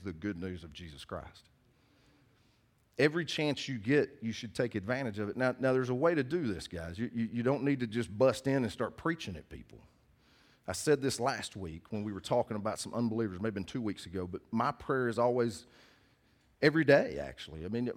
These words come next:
I pray this with my kids and my wife every day. "God, give us the opportunity to build your kingdom today. Open that door for us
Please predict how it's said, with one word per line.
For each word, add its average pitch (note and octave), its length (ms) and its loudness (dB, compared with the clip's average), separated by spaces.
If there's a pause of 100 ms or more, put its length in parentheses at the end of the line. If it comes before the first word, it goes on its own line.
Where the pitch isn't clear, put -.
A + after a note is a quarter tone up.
(180)
I - 80 0
pray D3+ 240 2
this D3+ 200 0
with C#3+ 120 0
my A#2+ 120 2
kids D3 320 -2
and C3 100 0
my A#2 100 2
wife A2+ 320 -4
every A2 180 -4
day. D3 160 -2
"God, B2 380 2
give C#3 180 0
us C3 140 0
the B2+ 140 2
opportunity A#2 720 -2
to - 120 -10
build G#2 240 -4
your G#2+ 80 -8
kingdom B2 340 -6
today. D2 300 -10 (640)
Open C#3 320 2
that B2+ 180 2
door D3+ 220 0
for G#2+ 240 -2
us G2+ 340 -2